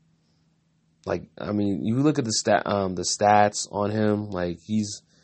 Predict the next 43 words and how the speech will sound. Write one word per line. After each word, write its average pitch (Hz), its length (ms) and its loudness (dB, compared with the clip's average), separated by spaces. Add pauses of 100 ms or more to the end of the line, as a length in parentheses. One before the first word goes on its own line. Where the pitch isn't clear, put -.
(140)
he's 151 280 0
a 147 60 4
guy 127 260 8
that 110 140 4
pretty 123 200 0
much 117 260 2
can 101 120 -2
impact 98 520 2
both 101 240 0
ends 98 180 -2
of 90 80 -4
the 87 100 -10
floor, 92 520 -4 (600)
especially 110 540 2
on 98 180 2
the 90 80 -2
defensive 95 640 -2
end. 98 180 2
I 92 80 -2
think 95 180 -6
he's 98 140 -4
gonna 95 240 -2
be 92 160 -4
a 85 140 -4
guy, 87 180 -4
a 82 80 -4
versatile 92 520 -2
defender 92 420 -2
that 85 160 -6
can 85 180 -8 (120)
defend 90 420 -6
multiple 95 480 -2
positions. 87 840 -6 (880)
Probably 90 340 0
can 90 180 -4
defend 90 340 -2
anywhere 92 440 -2
from 85 240 -10
one 87 180 -4
through 85 200 -10 (100)
five. 85 580 -4
That's 92 240 -4
how, 87 300 -2